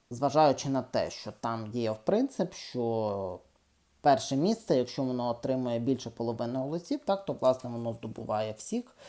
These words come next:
делегатів, то Трамп, власне,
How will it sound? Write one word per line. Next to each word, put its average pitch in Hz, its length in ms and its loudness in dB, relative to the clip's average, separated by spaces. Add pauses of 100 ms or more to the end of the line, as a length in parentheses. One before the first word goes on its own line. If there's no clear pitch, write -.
(240)
делегатів, 170 640 4 (1200)
то 135 380 4 (100)
Трамп, 160 320 4 (300)
власне, 127 460 0